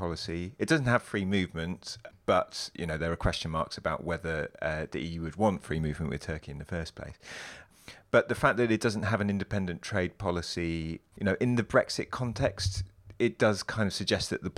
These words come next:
politics is gonna drive you out of that towards being able to negotiate free trade agreements with the rest of the world, as this is the only real narrative which the Brexiters made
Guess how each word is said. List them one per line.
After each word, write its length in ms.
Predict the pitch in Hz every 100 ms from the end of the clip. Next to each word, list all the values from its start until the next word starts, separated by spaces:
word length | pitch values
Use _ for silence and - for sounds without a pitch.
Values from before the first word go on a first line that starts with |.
| -
politics 460 | 90 - - -
is 100 | 90
gonna 240 | 85 87 80 92
drive 220 | 85 82
you 140 | 80 -
out 300 | 90 87 82
of 120 | 73 -
that 400 | 64 67 - - - - - -
towards 580 | 92 92 87 82 73 - 92
being 160 | 87
able 220 | 85 82 -
to 80 | 90
negotiate 600 | 85 82 82 - 78 76
free 180 | - 80
trade 220 | - 78
agreements 400 | 73 80 76 -
with 120 | 82
the 80 | -
rest 200 | 80 -
of 40 | -
the 80 | 82 104
world, 320 | 87 85 82 - _
as 540 | 131 98 90 95 - -
this 320 | 92 123 110 -
is 200 | 95 -
the 160 | 101
only 640 | 104 104 101 95 90 90 - _
real 420 | 69 98 101 95 87
narrative 640 | 90 87 87 - 76 -
which 280 | 92 - -
the 100 | 85
Brexiters 640 | 92 - - - 82 73
made 540 | 87 87 82 78 76